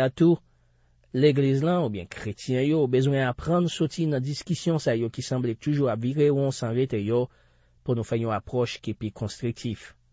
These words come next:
Kesyon sèks lan, pa egzanp, toujou prezante yon fason trè sofistike oubyen trè timid, men nou menm nou panse nou dwe enfòme jenn nou yo sou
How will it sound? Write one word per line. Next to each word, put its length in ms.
Kesyon 380
sèks 340
lan, 140
pa 180
egzanp, 320
toujou 320
prezante 480
yon 160
fason 300
trè 260
sofistike 800
oubyen 240
trè 240
timid, 400
men 240
nou 180
menm 220
nou 140
panse 340
nou 160
dwe 220
enfòme 420
jenn 300
nou 160
yo 220
sou 280